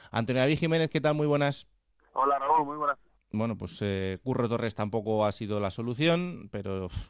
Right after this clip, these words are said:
Speaker 1: es lo que hablábamos también antes en el caso del Sporting. Yo no sé, eh, dónde estará la solución, pero hay otro entrenador nuevo como es, eh, Rafa Navarro.
Speaker 2: Sí, a ver, eh, Curro Torres,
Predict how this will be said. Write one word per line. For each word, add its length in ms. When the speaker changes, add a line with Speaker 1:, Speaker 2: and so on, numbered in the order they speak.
Speaker 1:
es 160
lo 100
que 100
hablábamos 360
también 280
antes 200
en 140
el 200
caso 220
del 120
Sporting. 400
Yo 100
no 80
sé, 180
eh, 480
dónde 220
estará 240
la 80
solución, 360
pero 360
hay 100
otro 240
entrenador 320
nuevo 240
como 240
es, 220
eh, 260
Rafa 240
Navarro. 340
Speaker 2:
Sí, 200
a 80
ver, 200
eh, 500
Curro 240
Torres, 340